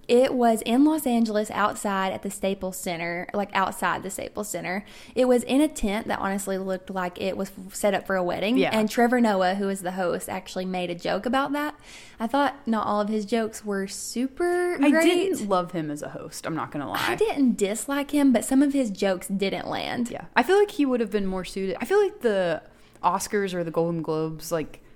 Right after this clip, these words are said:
Speaker 2: maybe he would have done a better job at that.
Speaker 1: Yeah.
Speaker 2: I feel like the music part of it is a little less formal in a way, where they could have gotten someone who could have, like, made more jabs or been more,
Speaker 1: Yeah.
Speaker 2: like
Speaker 1: His jokes took me a second to, like,
Speaker 2: He's not as
Speaker 1: realize it was a
Speaker 2: yes.
Speaker 1: joke
Speaker 2: He's not as
Speaker 1: sometimes.
Speaker 2: everyman's humor as, like, some other people are.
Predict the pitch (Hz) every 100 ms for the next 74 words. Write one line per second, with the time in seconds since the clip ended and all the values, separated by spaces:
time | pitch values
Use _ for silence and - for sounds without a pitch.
0 | - 185 175 170 175 165 156 160 147 135
1 | 143 147 135 - 247 233 220 220 220 208
2 | 269 262 180 170 180 170 170 190 196 202
3 | 202 190 170 160 151 156 151 139 143 147
4 | - - 160 175 240 311 302 269 294 294
5 | 294 294 214 196 180 175 190 165 165 160
6 | 165 175 156 156 151 156 147 131 139 139
7 | 147 135 143 135 135 147 143 143 143 131
8 | 226 214 208 185 - - - 277 247 220
9 | 247 262 269 - 285 262 247 233 214 214
10 | - 220 220 208 - 175 180 208 202 196
11 | - 294 302 349 247 262 262 262 240 220
12 | - 208 196 202 196 254 - 277 277 330
13 | 359 - 220 208 175 156 151 - 156 143
14 | 131 139 147 139 - 147 135 135 - -
15 | - - -